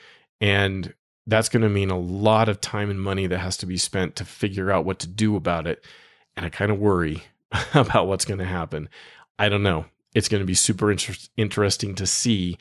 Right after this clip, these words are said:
where that's gonna go and, and what's gonna happen there. All right, so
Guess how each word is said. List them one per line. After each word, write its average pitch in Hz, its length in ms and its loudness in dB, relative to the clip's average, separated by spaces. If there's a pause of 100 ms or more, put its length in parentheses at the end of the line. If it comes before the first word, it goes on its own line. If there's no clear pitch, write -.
(340)
where 104 260 6
that's 98 220 2
gonna 98 200 -2
go 92 440 4 (400)
and, 90 320 0
and 95 120 -2
what's 87 160 0
gonna 90 160 -2
happen 82 360 -6
there. 76 180 -8 (720)
All 92 140 0
right, 82 200 2
so 98 360 4